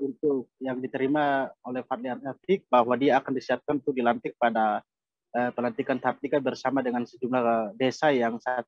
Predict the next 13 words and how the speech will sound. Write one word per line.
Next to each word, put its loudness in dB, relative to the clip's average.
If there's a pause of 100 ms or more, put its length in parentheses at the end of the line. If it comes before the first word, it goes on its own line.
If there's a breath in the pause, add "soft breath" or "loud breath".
ini -4 (160)
masih -4
melaksanakan -2
P -2
S -10
U, -2 (560)
eh, 4
ia 2
menolak 4
a-, 4
akan -6
hal 0
itu, -6